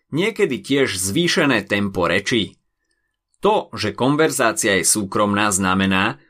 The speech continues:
že sa v hovorovom štýle objavujú aj rôzne slangové výrazy a dialekt. Nie vždy používame správnu artikuláciu a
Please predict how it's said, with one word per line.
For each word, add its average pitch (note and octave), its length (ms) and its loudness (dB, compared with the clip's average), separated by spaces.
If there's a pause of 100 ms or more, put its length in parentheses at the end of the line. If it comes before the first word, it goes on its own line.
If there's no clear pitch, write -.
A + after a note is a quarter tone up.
(120)
že D3+ 160 -2
sa G3 160 2
v A2 160 -4
hovorovom F3 480 2
štýle A#2+ 480 0
objavujú D3+ 720 0
aj F#2 240 0
rôzne G#2 400 0
slangové D3 640 0
výrazy G#2+ 560 0
a G2+ 160 -2
dialekt. G#2 720 -4 (480)
Nie F#3+ 240 0
vždy C3+ 320 -2
používame B2+ 640 0
správnu A#2+ 560 -2
artikuláciu G2 1040 -2 (240)
a - 160 -10